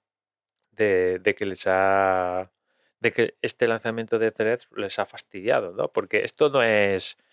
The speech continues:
Threads ya no es Mastodon en el sentido de que Mastodon es algo, entre comillas, libre, mm, que, que igual pasado mañana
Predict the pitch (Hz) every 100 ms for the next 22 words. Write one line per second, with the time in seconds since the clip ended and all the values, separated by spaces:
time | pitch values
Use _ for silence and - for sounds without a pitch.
0 | - _ - 160 208 - - 143 135 127
1 | 107 110 113 - 120 127 123 117 110 107
2 | - 120 120 120 117 117 - _ _ _
3 | _ _ _ - 139 - 139 131 123 -
4 | 117 117 113 113 _ _ _ _ _ -
5 | 92 104 101 98 143 147 131 131 131 131
6 | 131 120 _ _ _ _ _ _ _ _
7 | 135 120 101 98 95 95 92 92 _ _
8 | _ _ _ - 113 110 107 101 98 -
9 | - _ _ _ _ - 117 113 123 151
10 | - 143 - 135 131 131 139 160 180